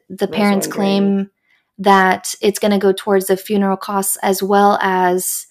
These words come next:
Speaker 1: the community that, um, to allow people to be themselves. That's what the mom
Speaker 2: Oh.
Speaker 1: said. So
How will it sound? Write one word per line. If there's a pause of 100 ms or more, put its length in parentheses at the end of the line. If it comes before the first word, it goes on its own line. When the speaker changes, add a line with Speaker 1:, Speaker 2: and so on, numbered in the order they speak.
(400)
Speaker 1:
the (140)
community (120)
that,
um,
to
allow
people
to
be
themselves.
That's
what
the
mom
Speaker 2:
Oh.
Speaker 1:
said.
So